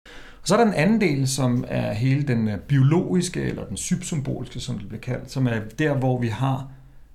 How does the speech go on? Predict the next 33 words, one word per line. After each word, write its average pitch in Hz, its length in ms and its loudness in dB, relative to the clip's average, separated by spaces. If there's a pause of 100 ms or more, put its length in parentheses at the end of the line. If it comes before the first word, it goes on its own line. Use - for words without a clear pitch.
(220)
øh, 101 580 -2 (300)
en, 107 480 0
et 131 120 -4
forsøg 180 600 0
på - 440 -2
at 131 240 -6
efterligne 135 600 0
sådan, 131 320 0
som 123 280 0
vi 151 100 0
kom-, 147 240 -2 (140)
vi 135 200 4
mennesker 135 460 4 (380)
er - 100 -4
bygget 101 280 -6
op. 98 220 -8 (500)
Så - 160 -6
det 127 120 4
vil 135 80 2
sige, 113 480 0
øh, 92 840 -6 (600)
evolutionære 120 800 0
algoritmer 107 600 -4
og 107 380 -8
machine 127 420 0
learning 110 480 -4
og 104 80 -10
så - 100 -12
videre. - 180 -12 (520)
Øh, 107 160 -2 (420)
og 120 120 2
machine 208 340 6
learning 180 360 4